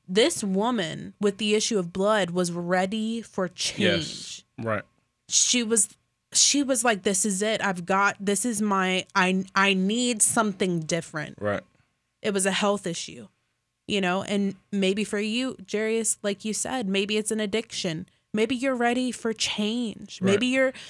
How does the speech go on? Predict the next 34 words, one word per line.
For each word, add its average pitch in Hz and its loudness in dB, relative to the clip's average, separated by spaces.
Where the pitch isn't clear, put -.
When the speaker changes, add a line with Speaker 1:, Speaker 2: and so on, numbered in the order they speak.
Speaker 1:
maybe 302 2
it's 311 -2
a 262 4
lifestyle 202 4
you 196 0
know 190 0
you 208 -2
shouldn't 190 -4
be 196 -2
living. 196 0
Maybe 220 0
you're 254 -2
ready 214 0
for 190 -4
change. 180 -4
Allow 233 4
Jesus, 185 0
the 208 2
transformer, 180 -2
Speaker 2:
Mm. 110 -4
Speaker 1:
to 240 2
transform 226 0
your 185 2
life. 170 -2
That 247 6
will 285 0
only 269 0
come 202 0
from 202 0
abiding 180 -2
Speaker 2:
Right. 220 -2
Speaker 1:
in 196 6
him, 175 -4
Speaker 2:
Right. 101 -4